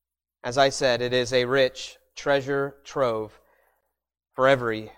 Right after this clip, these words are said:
believer. In the Psalms, we find depths of truth.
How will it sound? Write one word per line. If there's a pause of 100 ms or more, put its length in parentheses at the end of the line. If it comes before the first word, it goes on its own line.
believer. (4000)
In
the
Psalms,
we
find
depths
of
truth.